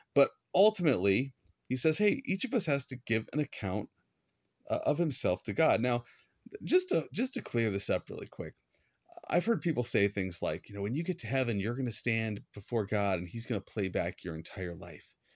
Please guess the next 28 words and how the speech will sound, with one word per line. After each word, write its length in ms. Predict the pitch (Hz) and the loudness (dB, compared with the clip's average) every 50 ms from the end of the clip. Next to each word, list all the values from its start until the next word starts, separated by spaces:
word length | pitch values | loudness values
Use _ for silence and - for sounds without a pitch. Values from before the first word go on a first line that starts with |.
| _ _ _ _ - | _ _ _ _ -8
And 140 | 104 104 107 | -6 -4 -4
he's 180 | 107 101 - | -2 -4 -4
going 280 | - 113 107 101 101 95 | -2 0 0 0 0 0
to, 340 | - - 104 95 92 78 65 | 0 0 0 0 0 0 -2
you 80 | 104 | -2
know, 260 | 104 95 87 87 85 _ _ _ _ _ _ _ _ _ _ _ - _ _ _ _ - | -2 -2 -2 -4 -6 _ _ _ _ _ _ _ _ _ _ _ -20 _ _ _ _ -6
you're 180 | 117 117 117 | -4 -2 0
gonna 140 | 113 117 107 | 0 0 0
have 260 | 95 110 107 98 98 - | 0 0 0 0 0 0
to, 280 | 107 95 92 85 85 - _ _ _ _ _ _ _ - | 0 0 0 0 -2 -6 _ _ _ _ _ _ _ -12
you 120 | - 113 | -8 -8
know, 220 | 101 92 92 90 - _ _ _ _ _ _ _ _ _ _ _ _ _ _ _ _ _ - | -6 -6 -8 -12 -14 _ _ _ _ _ _ _ _ _ _ _ _ _ _ _ _ _ -8
stand 500 | - - - - 131 127 120 120 113 104 104 | -8 -6 0 2 4 4 4 2 2 2 0
and, 140 | 104 95 - | -2 -2 -4
and 240 | - 113 104 - - | -4 -6 -6 -4 -2
make 200 | 110 117 113 - | -4 -4 -2 0
an 60 | 104 101 | -2 -2
account 360 | 98 - - 117 107 98 - | -2 -2 -4 -6 -6 -6 -6
for 120 | - - - | -10 -10 -6
every 300 | - 117 107 104 104 98 - _ _ - | -6 -6 -4 -4 -6 -6 -8 _ _ -4
wrong 300 | 110 107 107 104 104 101 | -2 0 0 0 -2 -4
thing 220 | - - 101 95 92 | -4 -4 -4 -4 -4
you 120 | 85 82 | -6 -6
did." 220 | 76 87 82 82 - | -6 -6 -8 -8 -10
And 100 | - - | -12 -14
I 120 | - 85 87 | -12 -10 -10
was 160 | 87 95 - | -10 -10 -10
like, 180 | - 87 - | -12 -12 -14